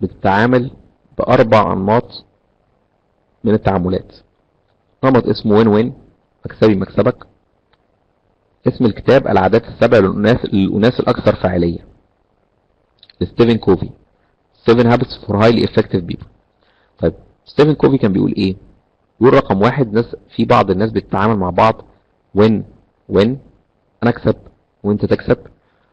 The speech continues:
في بعض الناس بتتعامل مع بعض لوز وين،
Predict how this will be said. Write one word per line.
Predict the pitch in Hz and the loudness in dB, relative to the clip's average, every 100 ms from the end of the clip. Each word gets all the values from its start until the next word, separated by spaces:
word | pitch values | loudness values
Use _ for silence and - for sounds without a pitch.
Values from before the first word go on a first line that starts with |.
| _ _ - | _ _ -2
في | |
بعض | 139 151 | 0 2
الناس | 131 107 123 | 2 2 0
بتتعامل | 104 101 110 113 | -2 -2 0 2
مع | 95 | 2
بعض | 101 110 - _ - | 0 0 -2 _ -8
لوز | 104 117 127 - 101 - - _ | 0 4 4 4 0 -2 -14 _
وين، | 107 110 98 | 2 2 0